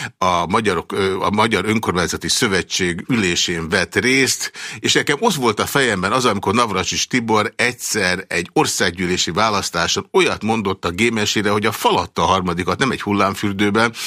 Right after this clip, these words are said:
Még beszéltem a Gémesivel, és aki súlyosan meg volt sértődve,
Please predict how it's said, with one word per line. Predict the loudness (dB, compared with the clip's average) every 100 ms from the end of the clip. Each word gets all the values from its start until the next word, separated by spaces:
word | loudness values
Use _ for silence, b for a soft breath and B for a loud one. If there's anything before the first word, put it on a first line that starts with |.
| B 0
Még | 0
beszéltem | 2 0 2 0 0 -2
a |
Gémesivel, | 0 0 2 0 2 2
és | 2
aki | 0 -2
súlyosan | 0 2 2 0 -2
meg | -2 -2
volt | -2 -4
sértődve, | 0 2 2 2 0 2 2 2